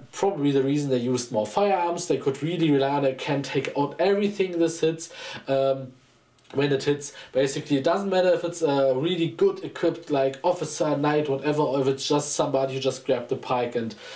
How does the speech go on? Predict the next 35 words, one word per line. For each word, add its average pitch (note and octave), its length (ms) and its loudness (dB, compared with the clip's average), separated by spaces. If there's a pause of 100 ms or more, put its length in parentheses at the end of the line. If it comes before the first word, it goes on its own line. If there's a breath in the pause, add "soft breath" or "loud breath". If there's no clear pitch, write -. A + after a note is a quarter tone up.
(160 loud breath)
uh, A#2 180 0
he A2 160 -2
was, A2 280 0
like, A2 220 0
said, A2+ 380 -2
"Stand D3+ 380 0
here, D3 160 2
hold C3+ 260 2
it, A#2+ 140 0
and A2+ 200 -8
done." C#3+ 240 0 (400 loud breath)
And C3+ 260 0
this E3+ 280 -2
was D#3 260 2 (160 loud breath)
one C#3 180 2
of C3+ 160 -2
the C3+ 60 -12
big C3+ 160 0
factors. D#3+ 460 -2 (240 loud breath)
We D3 60 4
have D#3+ 160 0
to E3 340 0
keep G#3+ 160 2
in G3+ 100 2
mind E3+ 240 0
another F3+ 300 2
big A#3 160 0
factor F3+ 380 0
is C3 80 0
actually, C3 340 -2
like, B2 260 0
uh, B2 140 2
the A#2 140 2
moral D3+ 400 2
aspect. A2 600 -6